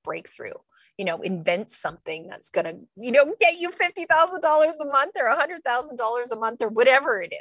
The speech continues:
is, like, whatever your money is that you need to have in order to be able to have a gorgeous life. You know, just before you're ready to have it,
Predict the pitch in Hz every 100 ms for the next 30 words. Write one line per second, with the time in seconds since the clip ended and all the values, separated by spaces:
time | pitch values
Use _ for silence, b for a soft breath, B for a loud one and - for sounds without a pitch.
0 | - - - - - - 233 185 233 220
1 | 202 196 202 185 180 196 175 - - 175
2 | 185 190 220 247 - - 143 - - _
3 | B B B 202 208 202 214 220 226 190
4 | 185 185 175 - - 196 226 214 190 180
5 | 165 - - - 214 - - - - B
6 | B B B 220 208 185 196 - 330 330
7 | - 277 - 233 208 202 190 170 165 175
8 | - 208 202 190 -